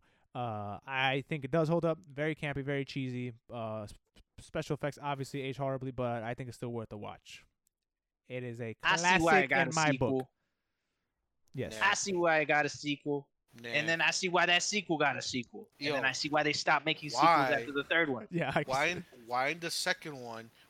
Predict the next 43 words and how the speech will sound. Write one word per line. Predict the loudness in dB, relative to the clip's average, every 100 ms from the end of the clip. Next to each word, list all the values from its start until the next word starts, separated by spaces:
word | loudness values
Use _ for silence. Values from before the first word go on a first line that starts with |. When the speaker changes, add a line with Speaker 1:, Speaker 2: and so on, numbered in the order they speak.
| -12
Speaker 3:
where | -8
they're | -6
like, | -6 -8
"Hey, | -8 -8
The | -8
Rock's | -8 -8 -6 -8
in | -10 -12
it," | -16 -16
and | -12
he's | -12 -10
not | -10
even | -10 -12
in | -14 -14
it? | -20 _ _ _ _
Speaker 1:
He | -8
w- | -8 -8
Speaker 3:
Hmm? | -8
Speaker 1:
because | -4 -4 -6 -10 -12
he | -4
Speaker 2:
That's, | -2
Speaker 1:
was | -2 -4
in | -10
it. | -14 -8
Speaker 2:
well, | -4 0
that's | 2 0 0
marketing, | 2 2 0 -4 -6 -10
my, | -8 -8 -8 _
my, | -14 -14 _ -20
my | -14
good | -12
man. | -10 -12 -14 _ _ _ _ _ _ _
Speaker 3:
No, | -12 -10
he | -10
was | -10 -6
not | -6
in | -2
Speaker 1:
He | -2
Speaker 3:
it. | 0
Speaker 1:
literally | -2 0 0
Speaker 3:
His, | 2
Speaker 1:
opened | 2 0 -4
the | -6
film. | -6 -8